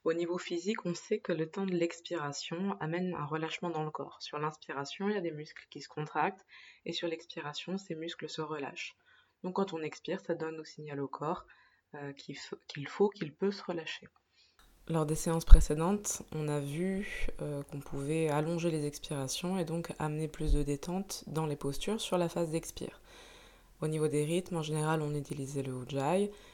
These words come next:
on avait une expiration deux fois plus longue que l'inspiration. Il s'agissait alors d'expirations allongées, mais toujours passives.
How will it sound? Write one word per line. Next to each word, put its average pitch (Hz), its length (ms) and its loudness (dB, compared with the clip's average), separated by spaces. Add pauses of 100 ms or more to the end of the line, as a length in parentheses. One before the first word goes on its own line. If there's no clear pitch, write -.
(180)
on 143 140 -4
avait 143 220 -2
une 143 120 -4
expiration 143 680 -4
deux 180 160 0
fois 165 180 -2
plus 156 140 -4
longue 170 200 -2
que 170 100 -2
l'inspiration. 151 720 -2 (500)
Il - 60 -16
s'agissait 147 460 -4
alors 160 220 0
d'expirations 151 880 -4
allongées, 147 720 0
mais 151 240 -2 (160)
toujours 170 460 -4
passives. 151 560 -2